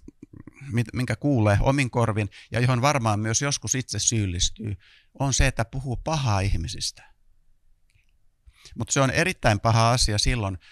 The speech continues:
jos se on semmonen jatkuva asia ja se tapahtuu ihmisten selän takana, niin että sä puhut toisille selän takana toisista pahaa.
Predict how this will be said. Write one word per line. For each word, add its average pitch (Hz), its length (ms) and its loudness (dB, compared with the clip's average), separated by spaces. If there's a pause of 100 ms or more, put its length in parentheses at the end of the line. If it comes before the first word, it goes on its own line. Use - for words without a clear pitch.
(140)
jos 135 200 -4
se 120 60 -2
on 107 80 0
semmonen 104 380 -2
jatkuva 107 540 -2
asia 98 320 -4 (220)
ja 120 80 -2
se 131 100 2
tapahtuu 104 720 -4 (760)
ihmisten 117 420 2
selän 113 300 2
takana, - 440 -6 (400)
niin 139 180 0
että - 160 -6
sä - 140 -2
puhut 117 320 -6
toisille 139 440 0
selän 147 340 -2
takana 101 400 -4
toisista - 440 -6
pahaa. - 500 -8